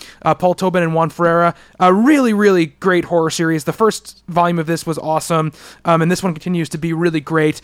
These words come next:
really spooky, really crazy imagery. It's just,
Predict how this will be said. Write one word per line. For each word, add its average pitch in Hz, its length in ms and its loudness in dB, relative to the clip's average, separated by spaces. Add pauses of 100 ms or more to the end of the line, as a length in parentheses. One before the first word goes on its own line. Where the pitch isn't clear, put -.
(160)
really 214 220 4
spooky, 170 400 -2
really 170 280 -2
crazy 160 420 -6
imagery. 151 400 -4
It's 160 140 -6
just, - 240 -6